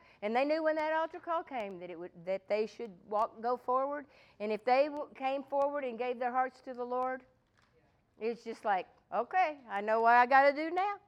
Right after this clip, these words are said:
I'm Jesus's, and this is it." But we live in a different world, and let's not ride a dead horse. Let's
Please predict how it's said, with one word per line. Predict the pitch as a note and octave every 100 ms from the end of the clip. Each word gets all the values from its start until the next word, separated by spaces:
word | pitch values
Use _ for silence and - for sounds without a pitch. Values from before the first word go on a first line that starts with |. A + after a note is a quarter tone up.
| _ _
I'm | A#3 A#3+
Jesus's, | C4+ E4 D#4+ D4 C#4 C#4 B3
and | A#3+
this | A#3+ B3+
is | B3
it." | B3 F3+ _ _ _ _ _ _ _
But | G#3+
we | A#3 B3+
live | D4 D#4
in | C#4
a |
different | A#3 B3+ A#3+ -
world, | F3 E3 E3 _ _ -
and | F#3+
let's | A#3 A3+
not | C4 B3+ B3 - _ _ _ _
ride | G3+ A3 A#3 A3+ -
a |
dead | F3+ A3 G#3+
horse. | - B3 F#3+ F3+ - _ _ _ _ _ _ _ _ _ _ _ _ _ _
Let's | G3+ A#3 -